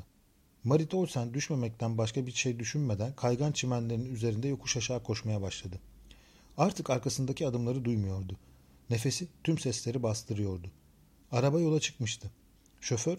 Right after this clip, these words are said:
geri vitesten birinci vitese geçerken dişlilerin gırcırtılı sesi yayıldı. Marit en aşağı varmış sayılırdı.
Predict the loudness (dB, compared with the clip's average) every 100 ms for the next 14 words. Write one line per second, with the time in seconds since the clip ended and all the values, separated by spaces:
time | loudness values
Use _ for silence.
0 | 0 2 2 2 -2 0 0 0 0 -2
1 | -2 -2 -2 -2 -2 0 0 0 -2 -4
2 | -4 -2 -2 0 0 0 0 -2 -2 -2
3 | -2 -2 0 0 0 -4 -8 -12 _ _
4 | _ _ _ 2 2 2 -2 -2 0 2
5 | 2 2 4 2 0 -2 -2 -2 -6